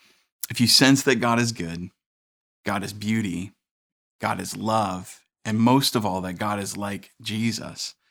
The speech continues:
stick with these instincts and your theology will not go far from the truth." You know, in faith,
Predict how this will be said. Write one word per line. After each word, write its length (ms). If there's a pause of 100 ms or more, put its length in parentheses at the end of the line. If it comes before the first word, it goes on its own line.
(440)
stick 400
with 140
these 300
instincts 840
and 160
your 80
theology 600
will 120
not 260
go 100
far 420
from 180
the 80
truth." 440 (320)
You 100
know, 120
in 120
faith, 760